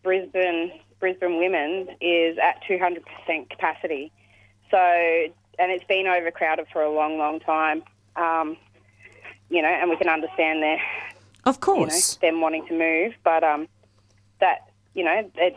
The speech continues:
Speaker 1: it's not necessary for a new prison to open up if they just address some of these short, like, the failings of the system in terms of, like, getting people out on bail and, you know,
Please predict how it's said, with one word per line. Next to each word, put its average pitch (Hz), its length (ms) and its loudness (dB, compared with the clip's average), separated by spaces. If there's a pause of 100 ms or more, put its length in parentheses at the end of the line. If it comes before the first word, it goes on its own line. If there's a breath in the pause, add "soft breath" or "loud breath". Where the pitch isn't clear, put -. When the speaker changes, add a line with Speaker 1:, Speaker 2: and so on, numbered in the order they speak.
(120)
Speaker 1:
it's - 240 -4
not 165 180 0
necessary 196 640 -2
for 180 120 2
a 165 60 0
new 160 140 -2
prison 170 340 -2
to 175 80 0
open 156 300 2
up - 200 0
if - 160 -4
they 160 140 2
just 156 260 -2
address 160 300 -4 (1000)
some 170 120 0
of 156 80 -2
these 156 220 2 (120)
short, 156 300 4 (420)
like, 131 240 2
the 165 260 2 (140)
failings 160 440 2
of 156 180 0
the 156 120 0
system 190 420 -2
in 202 180 0
terms 160 240 -2
of, 156 120 0
like, 143 260 0 (580)
getting 165 240 0
people 156 340 0
out 151 280 2 (180)
on 165 160 -2
bail 156 460 2
and, 147 180 -4 (300)
you 170 100 -6
know, 196 240 -2